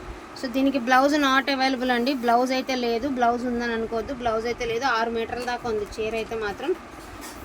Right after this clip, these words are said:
So త్రిబుల్ నైన్ ఫ్రీ షిప్పింగ్ అండి. In case మీ దగ్గర ఏమైనా బ్లౌజ్ ఉంటే పేరప్ చేసుకోండి, త్రిబుల్ నైన్ ఫ్రీ షిప్పింగ్. And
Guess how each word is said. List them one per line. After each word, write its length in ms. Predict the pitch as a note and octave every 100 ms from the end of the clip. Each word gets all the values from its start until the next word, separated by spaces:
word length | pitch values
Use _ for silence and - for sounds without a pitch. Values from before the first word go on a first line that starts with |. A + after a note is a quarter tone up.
| - - -
So 80 | - -
త్రిబుల్ 260 | C4+ C#4 D4
నైన్ 140 | D#4 D#4+
ఫ్రీ 100 | D4 C#4
షిప్పింగ్ 300 | C4 C#4 C4+ B3+
అండి. 140 | C#4 D#4
In 80 | C4+
case 120 | C#4 C4+
మీ 60 | A#3
దగ్గర 140 | B3+ C4
ఏమైనా 120 | B3
బ్లౌజ్ 240 | A#3 A#3+ B3
ఉంటే 140 | C4 D4
పేరప్ 260 | C4+ B3 B3 B3
చేసుకోండి, 400 | A#3 A#3+ B3 D4+
త్రిబుల్ 240 | C#4 A#3+ B3
నైన్ 120 | C#4 C#4+
ఫ్రీ 100 | B3 -
షిప్పింగ్. 280 | - F#3+ - - - - - - - - -
And 100 | B3+